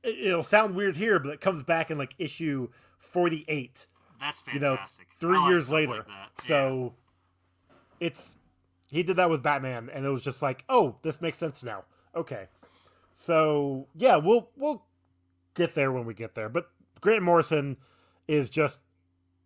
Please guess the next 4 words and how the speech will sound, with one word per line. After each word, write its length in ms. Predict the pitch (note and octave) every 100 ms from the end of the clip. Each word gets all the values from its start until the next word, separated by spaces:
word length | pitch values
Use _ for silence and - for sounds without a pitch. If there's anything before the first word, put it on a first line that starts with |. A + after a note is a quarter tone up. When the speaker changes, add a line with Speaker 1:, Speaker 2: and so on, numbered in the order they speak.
| _ _ _ -
Speaker 1:
an 100 | E3
amazing, 600 | D#3 D3+ C#3 C#3+ C3+ B2+
amazing 540 | B2+ C#3 B2 B2 B2 C3+
author. 460 | B2 A2+ A#2+ A2